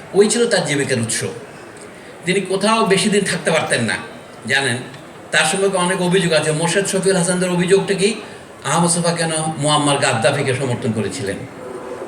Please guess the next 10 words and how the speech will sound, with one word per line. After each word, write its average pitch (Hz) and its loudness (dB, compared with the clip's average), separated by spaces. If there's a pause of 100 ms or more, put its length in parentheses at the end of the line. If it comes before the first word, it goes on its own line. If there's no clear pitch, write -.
(280)
এবং 156 0
তারা 175 2
খানিকটা 190 4
মিথ্যা 170 2
করে 233 4
বলে 170 4
আহমদ 170 4
সাফা 175 2
গাদ্দাফির 160 2
সেই 156 0